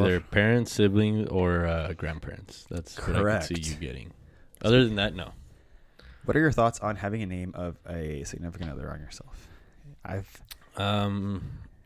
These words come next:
Speaker 1: I mean,
Speaker 2: It's a kiss of death.
Speaker 1: um, you know, to each their own. I would suggest going with the small one so you can cover it up easily if it doesn't work out. I
Speaker 2: I wish
Speaker 1: wouldn't, I wouldn't do it though.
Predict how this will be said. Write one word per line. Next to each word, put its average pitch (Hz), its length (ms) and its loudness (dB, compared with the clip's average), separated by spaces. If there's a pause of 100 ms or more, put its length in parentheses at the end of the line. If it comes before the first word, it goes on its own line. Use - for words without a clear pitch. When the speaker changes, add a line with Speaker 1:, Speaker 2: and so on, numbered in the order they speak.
(220)
Speaker 1:
I 101 100 -4
mean, 87 640 -6
Speaker 2:
It's - 140 -6
a 101 40 -4
kiss 95 220 -2
of 85 80 0
death. 78 320 -4 (560)
Speaker 1:
um, 90 920 0 (760)
you 90 80 -8
know, 87 260 -4
to - 120 -6
each 90 200 -6
their 82 240 -6
own. 85 380 -6 (960)
I 85 100 -2
would 87 220 0
suggest 85 480 -2
going 87 280 -2
with 85 120 -4
the - 100 -8
small 85 420 -4
one 92 260 -4
so - 160 -6
you 87 60 -4
can 87 180 -8
cover 85 280 0
it 80 120 -2
up 82 180 -4
easily 92 360 0
if - 180 0
it 82 80 -2
doesn't 92 260 2
work 90 220 -2
out. 92 240 0 (1800)
I 92 100 0
Speaker 2:
I 95 40 4
wish 95 160 6
Speaker 1:
wouldn't, 85 200 -4
I 104 80 2
wouldn't 113 240 6
do 95 100 2
it 92 120 -2
though. 85 180 -4